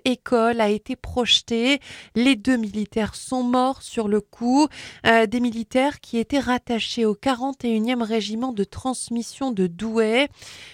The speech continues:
Une passagère du train a été légèrement, euh, blessée puisque des vitres, euh, ont éclaté.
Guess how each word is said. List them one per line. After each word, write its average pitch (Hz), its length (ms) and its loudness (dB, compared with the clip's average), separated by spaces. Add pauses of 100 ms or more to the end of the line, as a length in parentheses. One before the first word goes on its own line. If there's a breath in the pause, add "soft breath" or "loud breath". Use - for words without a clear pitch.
Une 240 440 4 (100)
passagère 254 600 -2
du 220 160 -10
train - 120 -16 (460)
a 202 160 2
été 226 340 -2
légèrement, 233 960 0
euh, 196 80 0
blessée 220 600 -6
puisque - 340 -10
des 202 160 0
vitres, 226 400 -8
euh, 202 160 2
ont 208 240 -4
éclaté. 220 800 0